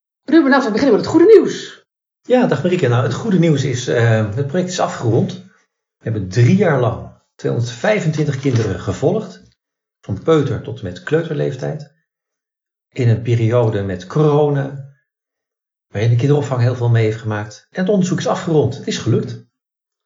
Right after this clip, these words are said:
Speaker 1: Wat zijn de uitkomsten in grote lijnen?
Speaker 2: In grote lijnen, eigenlijk de belangrijkste uitkomst is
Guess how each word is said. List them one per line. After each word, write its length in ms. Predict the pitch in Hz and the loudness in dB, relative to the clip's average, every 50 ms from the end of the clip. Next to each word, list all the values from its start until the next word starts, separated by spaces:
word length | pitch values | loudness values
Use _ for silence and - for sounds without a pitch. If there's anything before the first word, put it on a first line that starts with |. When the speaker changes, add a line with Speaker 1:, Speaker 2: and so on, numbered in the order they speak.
| _ _ _ _ | _ _ _ _
Speaker 1:
Wat 160 | - 240 240 | -2 -2 0
zijn 200 | - 254 254 247 | 2 2 4 4
de 120 | 226 220 233 | 4 4 4
uitkomsten 580 | 254 311 302 - - 226 202 185 - - 202 | 2 0 0 2 2 4 4 4 4 2 0
in 60 | 175 | 0
grote 360 | 156 - 185 160 151 147 - 160 | 0 0 0 0 0 2 0 -2
lijnen? 680 | 151 147 139 139 139 143 139 - 139 - - - _ _ _ _ _ _ _ _ _ _ _ _ _ | -2 0 0 0 0 0 -2 -2 -6 -10 -14 -20 _ _ _ _ _ _ _ _ _ _ _ _ _
Speaker 2:
In 320 | _ - - 107 98 92 90 | _ -4 -2 -2 -2 -2 -4
grote 400 | - - - 147 180 196 - 139 | -6 -4 0 0 0 0 0 0
lijnen, 600 | 131 147 160 180 180 185 185 - - - - - - | 0 0 0 0 0 -2 -2 -2 -4 -6 -8 -12 -8
eigenlijk 480 | - 117 117 117 113 - - - - | -4 -4 -2 -2 -2 -6 -8 -10 -12
de 60 | - 104 | -10 -4
belangrijkste 560 | 98 113 123 123 120 123 120 120 - - - | -2 0 0 0 0 0 0 -2 -2 -4 -4
uitkomst 440 | - 120 113 120 120 123 113 - - | -4 -2 -2 -2 -2 -4 -4 -4 -2
is 360 | 107 95 - - - - _ | -4 -6 -6 -10 -14 -20 _